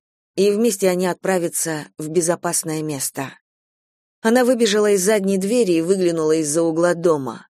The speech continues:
У входа в общину стояли два полицейских, за ними полицейская машина.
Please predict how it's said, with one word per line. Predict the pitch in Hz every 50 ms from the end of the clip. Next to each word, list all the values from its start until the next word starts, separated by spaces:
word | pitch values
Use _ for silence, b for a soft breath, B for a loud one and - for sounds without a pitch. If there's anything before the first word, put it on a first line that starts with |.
| _ _ _ _ _ _ -
У | 190 190
входа | 190 - - 240 214 208 196
в | 190
общину | 196 190 - - 233 247 214 175 147
стояли | - - 175 175 185 185 180 180
два | 170 170 185 190 185
полицейских, | - 185 185 185 185 - - 233 220 175 - - - 147 - - - _ _ _ _ _ _ -
за | 165 165 196 196
ними | 208 214 202 185 175
полицейская | - - 175 175 170 170 - 190 185 175 - - 180 175 170
машина. | 175 175 165 - - 180 156 131 131 127 117 -